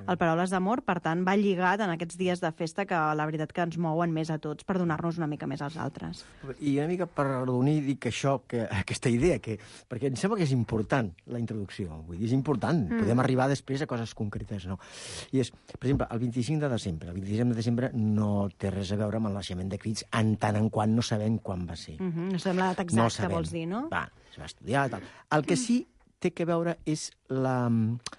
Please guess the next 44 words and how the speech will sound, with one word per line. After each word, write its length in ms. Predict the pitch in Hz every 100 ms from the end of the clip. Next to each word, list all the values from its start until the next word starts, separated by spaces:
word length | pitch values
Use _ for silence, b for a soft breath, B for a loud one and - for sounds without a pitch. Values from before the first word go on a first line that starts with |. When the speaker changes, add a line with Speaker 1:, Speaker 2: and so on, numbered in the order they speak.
| B B _ _ _
Speaker 2:
la, 280 | 123 131 131
l'actitud 520 | - 123 - 135 - 165
dels 160 | 143 -
primers 300 | 120 107 -
cristians. 680 | 95 - - 82 87 - - b b b b _
Que 120 | 113
els 40 | -
primers 180 | 151 208
cristians 520 | 214 - 170 175 - _ _
van 180 | 123 135
aprofitar 480 | - 110 110 95 101 - -
que 80 | 92
el 60 |
solstici 440 | - 95 131 120 131
de, 100 | 101
d'hivern, 440 | 104 107 92 85 - _ _ -
eh, 140 | 98 - _ _
vint-i-cinc 480 | 98 - - 104 90
de 60 | 87
desembre, 440 | 82 76 76 76 - B B B -
era 120 | 95
la 60 | 90
festa 280 | 104 - 101
del 80 | 90
sol, 380 | - 73 76 76
la 120 | 95
llum. 280 | 82 78 82 - -
Déu, 360 | - 117 127 -
Crist 320 | - 117 131 127
és 120 | 135
la 80 | 110
llum. 320 | 117 220 - - _ B B B B
Bueno, 280 | - 240 202
pues, 220 | 226 147
escolta, 420 | 113 - 117 147 - - _
doncs 180 | 110 95
més 200 | 123 127
llum 160 | 139 139
que 100 | 139
Crist 240 | 139 165
no 100 | 165
hi 140 | 98
ha, 160 | 127 120
no? 180 | -